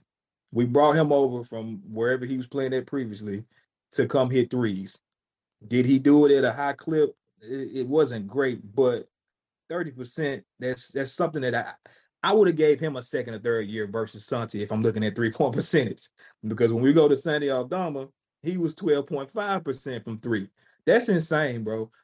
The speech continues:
Like, I think I could probably go hit twelve point five percent, and I have never been a shooter by, a-, at all,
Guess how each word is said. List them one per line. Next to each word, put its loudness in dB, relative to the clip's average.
Like, -2
I 0
think 0
I 0
could -8
probably -2
go -4
hit -10
twelve -2
point -6
five -2
percent, -8
and -2
I 2
have 0
never 2
been -2
a -8
shooter -4
by, -8
a-, -6
at 4
all, 0